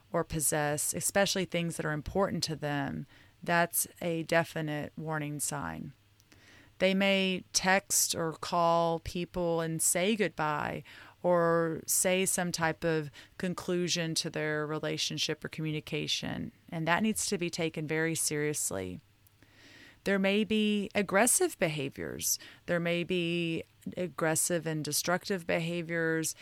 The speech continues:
and also self-aggression. Most patients that consider suicide often have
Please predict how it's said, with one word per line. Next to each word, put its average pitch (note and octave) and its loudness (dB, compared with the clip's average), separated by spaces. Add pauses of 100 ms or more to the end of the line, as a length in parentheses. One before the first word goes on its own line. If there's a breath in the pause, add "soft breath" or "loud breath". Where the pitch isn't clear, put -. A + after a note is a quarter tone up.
(280 loud breath)
and E3 -2
also D#3 0
self-aggression. - -2 (1160)
Most B3+ 4
patients G3+ 2
that D#3+ 2
consider F#3 0
suicide D#3+ 2
often E3 0
have D3 -2